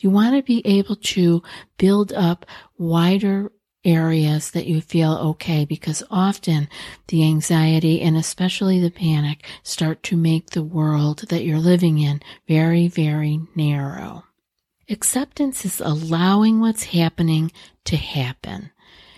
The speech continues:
It is what it is, and we're going to allow it. We don't have to like it. And I know you hear me talk about that a lot. It doesn't have to be what you wanted,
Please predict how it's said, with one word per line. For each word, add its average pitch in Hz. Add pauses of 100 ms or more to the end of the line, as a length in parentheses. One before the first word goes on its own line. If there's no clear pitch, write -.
(180)
It 151
is 190
what 175
it 170
is, 143
and 147
we're 143
going 147
to -
allow 151
it. - (460)
We 160
don't 247 (300)
have 165
to 175
like 190
it. 82 (200)
And 165
I 160
know 185
you 185
hear 196
me 196
talk 185
about 170
that 160
a 156
lot. 165 (480)
It 185
doesn't 214
have 208
to 190
be 180
what 165
you 151 (220)
wanted, 165